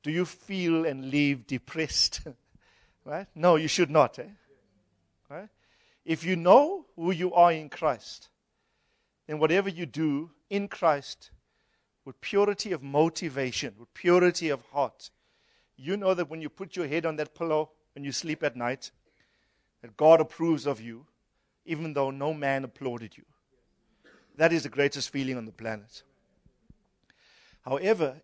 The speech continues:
it is possible to receive the greatest applause of men and to receive rejection by God. That is the worst feeling on the planet. Okay? Everyone say, "Be humble."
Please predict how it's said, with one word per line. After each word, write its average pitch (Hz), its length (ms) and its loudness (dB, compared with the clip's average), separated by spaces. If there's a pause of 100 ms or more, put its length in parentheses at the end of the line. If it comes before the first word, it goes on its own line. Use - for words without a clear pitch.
it 170 280 -14
is 240 220 -6
possible 147 560 0
to 147 140 -8
receive 143 420 -4
the 135 80 -6
greatest 185 520 -4
applause 151 460 -4
of 113 140 -8
men 117 300 -6 (960)
and 120 140 -12
to 131 80 -6
receive 135 420 -2
rejection 131 600 -4
by 110 200 -4
God. 107 240 -16 (760)
That 180 140 4
is 131 140 2
the 123 60 -6
worst 180 320 4
feeling 131 280 -2
on 110 60 -12
the - 80 -18
planet. - 480 -20 (580)
Okay? 151 320 -12 (800)
Everyone 226 320 4
say, 214 160 2
"Be 185 200 0
humble." 151 460 0